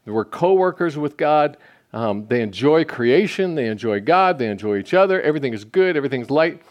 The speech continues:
And did you know that there was not rain back then either? There wasn't rain until the flood. And so I gotta believe that there, the light that was even coming from the sun was,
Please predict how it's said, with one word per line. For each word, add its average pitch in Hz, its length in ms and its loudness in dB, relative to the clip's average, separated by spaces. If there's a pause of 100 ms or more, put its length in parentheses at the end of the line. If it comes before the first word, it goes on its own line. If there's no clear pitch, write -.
(200)
And 160 140 -2
did 226 180 0
you 277 120 0
know 127 640 2 (360)
that 160 140 0
there 190 100 6
was 185 180 2
not 170 320 0
rain 180 360 2
back 107 240 -2
then 101 200 -6
either? - 400 -10 (920)
There 180 120 4
wasn't 165 320 4
rain 143 560 2 (280)
until 147 300 0
the 147 80 -6
flood. - 380 0 (1080)
And 143 100 -6
so 165 500 4
I 165 80 0
gotta 190 180 2
believe 185 340 2
that 160 140 0
there, 147 180 2
the 131 220 0
light 175 440 0
that 156 120 0
was 151 180 -2
even 160 200 -2
coming 170 280 -4
from 139 200 -8
the 127 100 -2
sun 117 920 -10 (680)
was, 135 400 2